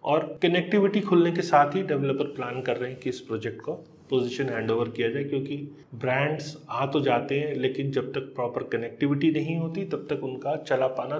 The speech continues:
थोड़ा सा टफ हो जाता है। तो connectivity बहुत जल्दी खुलने वाली है, expected है election से पहले द्वारका एक्सप्रेसवे की connectivity बहुत हद तक खुल जाएगी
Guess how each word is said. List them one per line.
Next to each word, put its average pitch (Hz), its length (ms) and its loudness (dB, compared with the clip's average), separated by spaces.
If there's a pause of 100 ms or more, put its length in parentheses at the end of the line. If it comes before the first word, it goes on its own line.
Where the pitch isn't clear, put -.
(120)
थोड़ा 185 160 6
सा 151 160 2
टफ - 260 -2
हो 92 80 -4
जाता 92 340 -12
है। - 120 -20 (160)
तो 139 60 -2
connectivity 127 600 -2
बहुत 110 340 -6
जल्दी 147 240 2
खुलने 143 280 2
वाली 135 260 -2
है, 147 280 -8
expected - 560 -2
है 143 260 -6
election 117 360 -2
से 117 160 -8
पहले 127 280 -2
द्वारका 139 640 0
एक्सप्रेसवे 147 440 -2
की 143 120 -6
connectivity 139 640 -4
बहुत 123 380 0
हद 110 240 -6
तक 131 160 -6
खुल - 260 2
जाएगी 80 440 -4